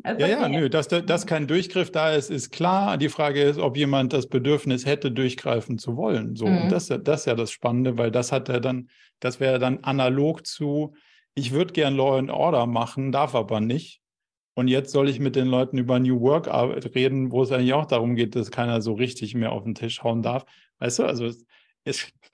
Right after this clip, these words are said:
Speaker 2: dreht sich ja irgendwie so ein bisschen um die gleiche Fragestellung. So, und von daher würde ich mich der Fragestellung nähern, wie kriege ich es denn hin, dass Leute als Gruppe gemeinsam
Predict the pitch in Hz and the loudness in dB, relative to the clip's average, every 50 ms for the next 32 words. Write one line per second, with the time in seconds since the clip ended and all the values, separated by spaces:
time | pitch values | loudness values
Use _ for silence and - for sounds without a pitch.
0 | - - _ _ _ _ _ - 127 - - - - 117 127 151 175 170 170 175 | -20 -20 _ _ _ _ _ -18 -18 -18 -12 -4 -2 0 2 2 2 0 -2 -6
1 | 165 - - 139 139 139 139 151 175 175 - 147 147 135 135 131 131 123 143 143 | -6 -2 0 0 2 2 2 2 2 0 0 0 -2 0 2 2 2 4 2 0
2 | - - 156 139 135 131 131 127 120 117 117 117 123 - - 117 - - - 117 | 0 0 0 0 2 2 2 2 2 2 0 0 -2 -4 -6 -10 -10 -4 -2 0
3 | 113 107 98 95 - - 107 98 101 107 110 95 - - 117 113 113 110 - 117 | 0 0 -2 -6 -10 -10 -8 -8 -6 -6 -8 -8 -6 -4 -2 -2 -2 -4 -6 -10
4 | 110 101 - - 127 120 117 117 117 127 139 139 123 127 135 123 107 123 127 120 | -12 -12 -12 -6 -4 -4 -2 -2 0 0 0 0 0 0 -2 -2 -4 -6 -10 -10
5 | - - - - 117 - - 120 123 123 120 120 - - - 120 117 117 117 123 | -10 -12 -10 -10 -8 -6 -2 -2 -2 -2 -4 -8 -10 -8 -4 -2 0 0 2 2
6 | 135 139 131 120 113 - 123 131 131 135 127 - 120 107 113 127 151 175 147 135 | 0 0 0 -2 -4 -4 -4 -4 -4 -6 -4 -2 -2 0 0 -2 -2 -2 -6 -6
7 | - - 117 113 113 117 - 135 131 135 - _ _ _ _ _ - - 120 107 | -6 -2 0 2 2 2 0 -2 -4 -4 -8 _ _ _ _ _ -10 -8 -8 -6
8 | - - 113 127 147 - 185 185 156 117 110 110 104 113 120 185 156 131 127 131 | -6 -2 -2 -2 0 2 2 2 4 2 2 2 2 2 0 0 -2 -2 -2 -2
9 | 135 147 170 190 202 220 - - | -2 -2 -2 -4 -6 -6 -10 -14